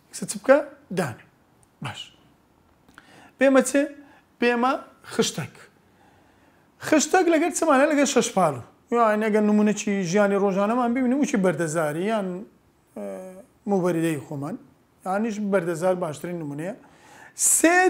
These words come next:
دووری هەیە، تەمان بەرزی و پانی و درێژی، بەڵام دائیمەن لە خشتەک ئەو سێ دوورێ یەکسانن. لۆیە قەبارەی خشتەک دەکا ئەکستوان سێ. تەمەشا. کو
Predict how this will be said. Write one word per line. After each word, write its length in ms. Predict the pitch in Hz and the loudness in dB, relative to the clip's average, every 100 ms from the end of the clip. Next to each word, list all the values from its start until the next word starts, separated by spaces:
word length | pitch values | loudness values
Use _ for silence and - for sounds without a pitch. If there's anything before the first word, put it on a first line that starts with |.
| 269 | 6
دووری 320 | 262 226 208 180 | 6 6 4 2
هەیە، 180 | 185 226 - - - - - | 0 -2 -8 -20 -20 -8 0
تەمان 280 | 208 220 226 - - _ | 4 4 2 -10 -20 _
بەرزی 480 | 214 220 196 214 285 240 | 6 6 4 4 6 4
و 40 | 147 - _ _ _ | 0 -10 _ _ _
پانی 300 | - 233 262 320 | 8 8 8 4
و 40 | 226 | 4
درێژی، 400 | 226 220 190 262 - - - - | 4 2 2 -2 -4 -20 -20 0
بەڵام 240 | 214 254 262 226 | 6 6 8 8
دائیمەن 400 | 330 370 339 254 | 8 8 6 6
لە 60 | 226 - | 4 0
خشتەک 360 | 196 233 233 - - - - - | -4 -4 -4 -8 -20 -20 -2 4
ئەو 120 | 302 - | 6 6
سێ 120 | 302 247 | 4 6
دوورێ 220 | 254 262 285 | 6 6 4
یەکسانن. 420 | 262 - 233 190 160 | 2 4 2 2 0
لۆیە 200 | 196 285 285 | 2 6 6
قەبارەی 380 | 220 208 220 240 233 | 8 8 8 6 0
خشتەک 240 | 185 220 196 | -2 -2 0
دەکا 140 | 190 208 | 8 8
ئەکستوان 440 | 147 - 190 196 202 | 6 -2 -2 0 -2
سێ. 120 | - 131 - _ _ - - - | -6 -10 -14 _ _ -20 -20 -12
تەمەشا. 360 | - 208 175 208 131 - _ - - - - - | -4 -2 2 0 0 -12 _ -20 -20 -20 -16 6
کو 160 | 339 | 10